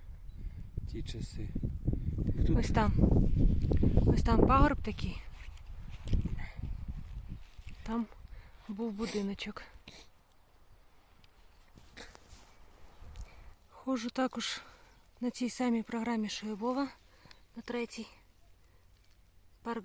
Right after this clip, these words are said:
Speaker 2: два. І ось в такому комочку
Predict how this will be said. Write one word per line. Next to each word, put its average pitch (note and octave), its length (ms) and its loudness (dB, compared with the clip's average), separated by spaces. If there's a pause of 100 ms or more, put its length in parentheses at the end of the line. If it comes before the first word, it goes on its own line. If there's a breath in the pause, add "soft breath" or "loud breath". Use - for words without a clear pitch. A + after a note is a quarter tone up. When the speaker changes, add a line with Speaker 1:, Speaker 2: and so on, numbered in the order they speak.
Speaker 2:
два. A3 260 -6 (2750 soft breath)
І A3+ 60 -8
ось A3+ 140 -6
в - 60 -16
такому G#3+ 360 -6
комочку A#3+ 560 -4